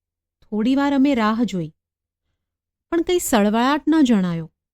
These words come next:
રબારી પણ ઝૂંપડામાં ચાલ્યો ગયો. આ ખુલ્લા ઓટલા પર રાત તો નીકળી જશે, પણ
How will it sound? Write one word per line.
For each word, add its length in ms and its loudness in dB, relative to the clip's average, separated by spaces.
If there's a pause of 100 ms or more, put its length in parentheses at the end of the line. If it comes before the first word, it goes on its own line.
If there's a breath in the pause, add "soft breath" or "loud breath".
(1500)
રબારી 380 4
પણ 200 4
ઝૂંપડામાં 500 0
ચાલ્યો 380 -6
ગયો. 320 -6 (1160)
આ 100 -4
ખુલ્લા 600 0
ઓટલા 300 -2
પર 320 -4
રાત 360 -2
તો 180 -4
નીકળી 340 2
જશે, 420 -4 (560)
પણ 140 -2